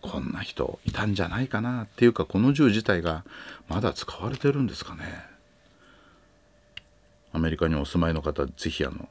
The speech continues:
カリ-、カリ-、カリフォルニアにお住まいの方、ぜひね、「うん、見たよ」なんて、「この間」なんてね、教えていただけると盛り上がるかなと思います。いや、これは本当にいいわ。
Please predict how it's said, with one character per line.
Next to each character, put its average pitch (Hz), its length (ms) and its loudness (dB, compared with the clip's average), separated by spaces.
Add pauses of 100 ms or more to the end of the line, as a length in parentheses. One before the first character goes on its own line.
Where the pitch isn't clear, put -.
カ - 100 -8
リ-、 95 140 2 (120)
カ - 180 -6
リ-、 85 80 -8 (260)
カ 101 80 4
リ 98 80 2
フ - 160 2
ォ 127 40 6
ル 117 80 4
ニ 104 120 6
ア 80 80 4
に 80 100 2
お 73 120 -2
住 87 140 0
ま 80 100 2
い 78 40 0
の 73 100 -4
方、 71 220 -4
ぜ 87 120 -4
ひ 73 120 -6
ね、 - 240 -2 (600)
「う 143 60 8
ん、 160 120 2 (300)
見 123 80 4
た - 100 8
よ」 67 100 4 (120)
な - 60 -10
ん - 40 -10
て、 - 100 -12
「こ 71 120 -6
の - 80 -6
間」 73 240 -6
な - 80 -12
ん - 100 -20
て - 80 -10
ね、 95 140 2 (800)
教 - 160 -2
え 71 60 -2
て 71 120 -8
い 69 40 -4
た 78 100 -6
だ 82 100 0
け 98 120 2
る 110 80 2
と - 340 6
盛 73 180 2
り 69 60 4
上 67 60 2
が 69 80 2
る 73 80 -4
か - 100 -4
な 95 120 2
と 87 100 2
思 73 120 0
い 71 60 -4
ま 71 140 -4
す。 - 240 -8 (2000)
い 95 40 4
や、 - 120 2
こ - 300 -4
れ 107 160 -2
は 120 160 0
本 98 340 0
当 107 140 -2
に 90 200 2
い - 20 2
い 82 60 0
わ。 - 160 -6